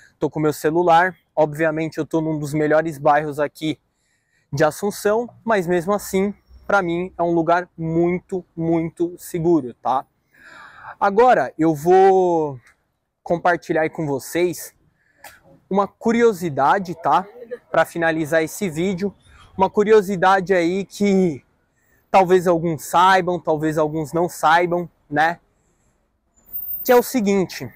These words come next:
no Paraguai é permitido, tá? A compra, em alguns casos,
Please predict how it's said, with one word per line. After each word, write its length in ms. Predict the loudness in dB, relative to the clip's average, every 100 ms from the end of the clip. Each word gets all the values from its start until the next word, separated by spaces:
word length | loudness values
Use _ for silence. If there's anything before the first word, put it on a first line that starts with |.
| _ _ _ _ _ _ _
no 280 | -4 2 2
Paraguai 720 | 4 2 2 2 6 6 4 -8 _ _ -8
é 120 | -8
permitido, 1200 | -4 4 6 6 2 -6 -8 -6 -2 -2 0 -2 -6 _ _ -20 -20 -20 -20 -6
tá? 380 | 2 4 4 0 _ _ _ _ _ _ _ _ _ _ -4
A 100 | -4
compra, 840 | -4 -4 2 2 2 0 2 2 0 _ _ _ _ _
em 200 | -2 0
alguns 540 | 2 0 0 -2 -2 -4
casos, 720 | 2 4 4 0 -8 -10